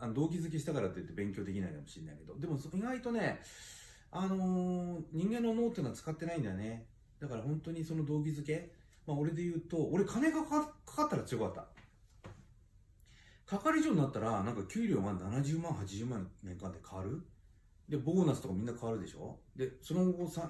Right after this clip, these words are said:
二年、三年で課長になったら全然変わってっちゃうじゃん。だから平のまま行ったら、給料安いわけだよね。だ、そういうのね、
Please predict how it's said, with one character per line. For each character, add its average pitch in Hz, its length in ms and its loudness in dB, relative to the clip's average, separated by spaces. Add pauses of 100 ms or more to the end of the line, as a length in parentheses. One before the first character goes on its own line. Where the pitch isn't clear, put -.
二 165 160 2
年、 156 220 0
三 123 260 -4
年 120 200 0
で 127 100 0
課 127 180 -2
長 165 220 -4
に 170 60 -4
な 165 60 0
っ 156 40 -2
た - 80 -2
ら 92 100 -2
全 95 180 -4
然 120 100 -4
変 123 100 -8
わ 123 60 -4
っ - 40 -14
て 131 60 -4
っ - 40 -8
ち - 80 -8
ゃ 78 40 -6
う - 20 -8
じ 73 60 -12
ゃ - 40 -20
ん。 - 20 -20
だ - 1160 -16
か - 0 -
ら - 20 -2
平 208 220 4
の 160 60 4
ま 104 100 2
ま 92 120 2
行 92 80 -2
っ - 40 -14
た 98 100 -4
ら、 82 180 -6 (340)
給 - 80 0
料 98 100 2
安 - 180 -6
い - 20 -2
わ 95 80 -2
け 80 80 -8
だ 69 60 -12
よ 67 40 -16
ね。 71 240 -14 (1600)
だ、 - 80 -4
そ 240 160 -4
う 247 60 0
い 185 60 4
う - 20 4
の 127 60 4
ね、 110 100 2